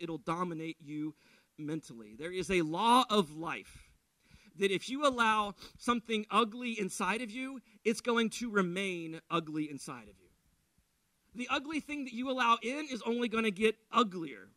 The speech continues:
The Bible tells us that we're only hurting ourselves, that, that holding on to bitterness is just self-induced misery.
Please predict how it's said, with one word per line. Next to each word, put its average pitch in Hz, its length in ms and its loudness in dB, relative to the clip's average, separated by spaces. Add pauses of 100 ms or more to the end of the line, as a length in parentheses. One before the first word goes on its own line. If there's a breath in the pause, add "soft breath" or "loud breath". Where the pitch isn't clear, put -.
(480)
The 190 60 -6
Bible 254 280 4
tells 247 260 0
us 208 60 -6
that 226 100 -6
we're 214 140 -6
only 247 260 -2
hurting 233 500 0
ourselves, 196 920 2
that, 170 200 -6 (240 loud breath)
that 190 140 0
holding 240 300 0
on 233 120 0
to 220 120 -4
bitterness 226 420 -4
is 220 80 -6
just - 260 -2
self-induced 208 840 -2
misery. 156 400 -6